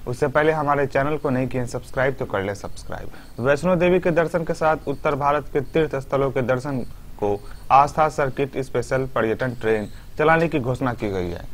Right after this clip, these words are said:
इस ट्रेन का किराया नौ सौ रुपए प्रति व्यक्ति प्रतिदिन रखा गया है और यह ट्रेन पच्चीस नवंबर को रक्सौल से खुलेगी और छह दिसंबर को वापस लौटेगी। मिली जानकारी के अनुसार इंडियन रेलवे कैटरिंग एंड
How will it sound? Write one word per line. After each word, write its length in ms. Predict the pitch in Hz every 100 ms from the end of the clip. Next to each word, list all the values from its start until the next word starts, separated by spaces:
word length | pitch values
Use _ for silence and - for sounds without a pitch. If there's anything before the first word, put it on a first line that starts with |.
| - -
इस 220 | 147 -
ट्रेन 280 | 147 170 185
का 80 | 180
किराया 360 | - 165 165 160
नौ 200 | 151 156
सौ 180 | 151 131
रुपए 220 | 131 139
प्रति 320 | 123 139 139
व्यक्ति 420 | 123 127 127 107 101 107 - - -
प्रतिदिन 460 | 143 160 143 151
रखा 260 | 147 135 110
गया 200 | 104 110
है 160 | 135 123
और 200 | 110 117
यह 140 | 120 113
ट्रेन 240 | 143 156 151
पच्चीस 420 | 156 - 175 170
नवंबर 340 | 156 151 151
को 160 | 147 151
रक्सौल 500 | 131 127 - 151 165
से 180 | 160 151
खुलेगी 500 | - 127 139 104 110 110 - -
और 160 | 151
छह 200 | 151 170
दिसंबर 420 | 151 139 143 139 139
को 200 | 139 127
वापस 440 | 123 123 131 135 - - -
लौटेगी। 480 | 95 90 95 90 87 - - - - - -
मिली 220 | 131 156 180
जानकारी 420 | 180 175 175 175
के 60 |
अनुसार 340 | 170 165 170 170
इंडियन 380 | 151 147 156 147
रेलवे 260 | 147 143
कैटरिंग 480 | 139 143 139 151 139
एंड 240 | 117 131